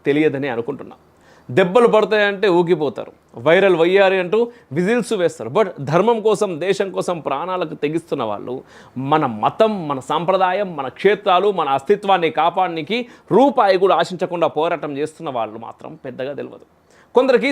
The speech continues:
సాయి దీపక్ లాంటి ధర్మవీరులు ఐడియా ఉండొచ్చు, కానీ భారతదేశంలోని మెజారిటీలైన హిందువుల్లో మెజారిటీ శాతానికి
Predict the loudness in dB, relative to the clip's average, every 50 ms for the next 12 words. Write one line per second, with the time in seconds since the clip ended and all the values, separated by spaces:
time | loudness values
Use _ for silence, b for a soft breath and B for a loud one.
0 | -2 0 0 2 2 2 2 0 -2 -2 -2 0 0 0 -2 -4 -6 -4 -4 -2
1 | -2 -2 -2 0 -2 0 0 0 -2 -2 B B B B B 0 2 2 2 2
2 | 0 0 -4 -6 -8 -10 -12 -20 -20 _ _ _ _ -2 -2 0 0 0 -4 -2
3 | -2 -2 0 0 -2 -2 -4 -6 -4 -4 -4 -4 -4 -2 -2 -2 -2 -2 0 2
4 | 0 0 0 -2 -4 -4 -4 -6 -6 -8 -8 -6 -2 -2 -2 -2 0 -2 -2 -2
5 | -2 -4 B B B B B 0 0 2 4 4 2 2 2 0 0 2 2 0
6 | 0 0 -6 -12 -14 -20